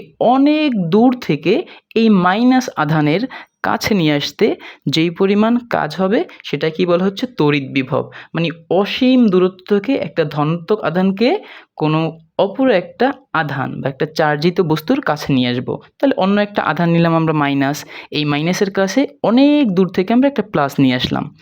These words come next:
তো যতটুকু কাজ হলো তাকেই বলা হচ্ছে গিয়ে তড়িৎ বিভব। এবং সর্বশেষে যেটা তড়িৎ বিভব পার্থক্যের সংজ্ঞা হচ্ছে, প্রতি একক ধনাত্মক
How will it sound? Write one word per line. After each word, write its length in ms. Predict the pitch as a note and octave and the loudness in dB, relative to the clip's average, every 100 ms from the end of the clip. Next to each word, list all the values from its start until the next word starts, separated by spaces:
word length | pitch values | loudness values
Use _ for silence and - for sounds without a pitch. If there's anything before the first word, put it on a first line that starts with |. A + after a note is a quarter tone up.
| - - | -20 -18
তো 60 | - C#3 | -6 -2
যতটুকু 380 | C3+ - F#3+ A3+ A#3+ | 0 0 2 2 2
কাজ 120 | F3 E3+ | -2 0
হলো 140 | A3 C4+ - - _ | 0 0 -4 -16 _
তাকেই 280 | C3+ C3 D#3 D3 | -6 -4 -4 -2
বলা 140 | D3 D3+ | 0 -2
হচ্ছে 200 | D#3 - F#3+ | -4 -6 -4
গিয়ে 120 | B3+ C#4+ - | -4 -6 -2
তড়িৎ 300 | D3+ G#3+ - - - - _ C3+ | 2 2 -2 -10 -20 -20 _ -4
বিভব। 340 | C#3+ - B2+ - _ - _ _ _ _ _ - _ _ - | -4 -2 -6 -6 _ -20 _ _ _ _ _ -20 _ _ -4
এবং 180 | D#3+ C#3+ D#3+ - | -2 0 -2 -2
সর্বশেষে 720 | - G3 G3 A3+ - E4 D4+ E3+ C#3 | -2 0 0 0 0 -2 0 -2 -2
যেটা 200 | B2+ C3+ - | -2 -4 -2
তড়িৎ 240 | E3 F#3+ D#3+ C3+ | 0 0 -2 -2
বিভব 260 | E3 F#3 G3+ | 0 0 -2
পার্থক্যের 460 | C#3 C3+ D3+ C#3+ C#3+ - | -4 -4 -6 -4 -4 -2
সংজ্ঞা 220 | C#3 C#3 | 0 0
হচ্ছে, 240 | C#3 - - C#4 - - _ | -2 -4 -4 -4 -4 -18 _
প্রতি 280 | - D#3+ D#3+ - - G#3+ | -2 -2 -2 -6 -2 -2
একক 280 | A3+ D#3 E3 D3+ | 0 0 0 -4
ধনাত্মক 500 | D3 D3 G#3+ - A#3+ | -2 -2 -2 -2 -4